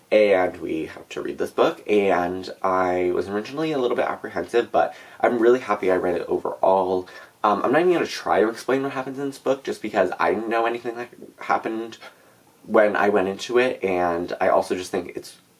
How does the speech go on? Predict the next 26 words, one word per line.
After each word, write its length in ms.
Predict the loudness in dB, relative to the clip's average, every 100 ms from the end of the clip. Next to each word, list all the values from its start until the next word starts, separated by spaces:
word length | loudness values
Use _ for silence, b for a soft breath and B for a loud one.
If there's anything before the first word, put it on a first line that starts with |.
| 0
like, 280 | 2 2 -6 _
no 600 | -4 2 4 6 4 2 B B B B
explanation 520 | -2 0 2 2 0
I 100 | -2
could 160 | 0 2
give 240 | 2 2
would 120 | 0
do 120 | 0
it 100 | 0
justice. 580 | -2 -6 -6 -8 -8 -12 -18
So, 560 | -8 0 2 2 0 B B B B
um, 400 | -2 -2 -4 -12 -20 -6
yeah, 180 | 0 0
I 120 | 2 0
really 360 | 2 2 2
loved 240 | 2 0 -2
this 160 | -6
book. 320 | -2 0 0 2
I 100 | 0
think 440 | 2 0 -2 -2
that 340 | 0 2 0 -4 B B B
the 80 | -2
characters 560 | 0 2 2 4 0 2
in 120 | -4
particular 580 | -4 -6 -6 -2 -2 2
were 220 | 0